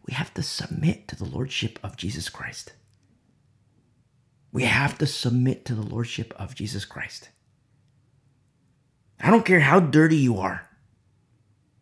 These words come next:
Sex, drugs, rock and roll. And you come to Christ. And all of a sudden, something happens.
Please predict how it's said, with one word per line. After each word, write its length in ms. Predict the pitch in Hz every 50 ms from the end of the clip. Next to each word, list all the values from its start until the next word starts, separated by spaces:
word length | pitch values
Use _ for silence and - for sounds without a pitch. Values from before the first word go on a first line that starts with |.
| _ _
Sex, 500 | - - - - 160 165 165 160 - -
drugs, 400 | - - 170 160 170 160 139 -
rock 280 | 113 139 127 156 - -
and 120 | 147 143
roll. 260 | 131 127 120 98 90 - _ _ _ _ _ _ _ _ _ _ - - - -
And 80 | 120
you 60 | 147 151
come 260 | - - 190 190 175
to 100 | 165 151
Christ. 640 | - - 156 165 202 208 165 120 - - - - - - _ _ _ _ _ _ _ _ _ - - - -
And 140 | - - 139
all 320 | 151 139 160 208 226 247 262
of 120 | 254 233
a 100 | 240 220
sudden, 460 | - - - 226 214 208 202 175 165
something 400 | 147 - 190 175 165 - 175 165
happens. 640 | 131 117 151 151 - - 104 95 92 - - -